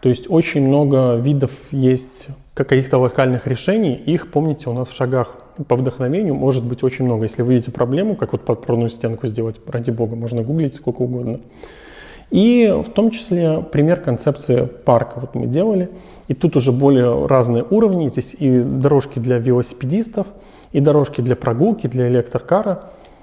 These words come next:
и, э, видовые точки в том числе более такие обширные. То есть если вы используете опыт больших объектов, парков, а вы бываете в них, ходите, вы можете переносить это в свой ландшафт.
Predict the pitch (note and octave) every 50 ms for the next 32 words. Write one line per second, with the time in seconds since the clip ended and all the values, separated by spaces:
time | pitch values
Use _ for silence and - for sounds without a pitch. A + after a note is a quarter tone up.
0 | - _ _ F4 A3+ C#3+ C3+ C3+ C3+ C#3 C#3 C3 B2 B2 C3+ C#3+ - - C#3 B2
1 | A#2+ A#2+ A#2+ A#2+ A#2 A2+ A2+ A2+ A#2+ B2 B2+ C3+ B2+ C3+ C3 C#3+ C#3 C3 C#3 F3+
2 | F#3 - - - - - C#3 C#3 C3+ - - - C3 B2 B2+ C#3 C#3+ C3 B2 -
3 | - B2+ - - B2 A#2+ - - - C3 B2+ B2 - B2+ - - - - - _
4 | - C#3 C#3 - - - - - - C#3+ D#3 G#3 G3+ - - D#3 D3+ D3+ C3+ B2+
5 | C3+ - E3+ D3 C3+ A#2+ A#2+ A2+ - - - - D#3 C#3 C3 - B2 A#2 B2+ B2
6 | C3 C3+ C3 - - B2+ A#2 A2 - - - - - - - - A#2+ B2 C#3 D3+
7 | C#3 - - - - - B2+ D3+ F#3 F#3 - C3+ - - A#2+ A#2+ A#2 A2+ A#2+ A#2
8 | B2 A#2+ A#2 A2+ - - A2 A2+ A#2 - - - C3+ D3+ E3+ F#3 E3 - - B2
9 | - - - _ _ _ _ _ _ - - A#2+ B2+ D3 E3 D#3+ - - - -
10 | C3 B2 B2 B2 B2 - E3 - - A#2+ - A2+ - - - B2 C3 B2+ B2+ C3
11 | B2 B2+ A#2+ - - C3+ A2+ G#2+ -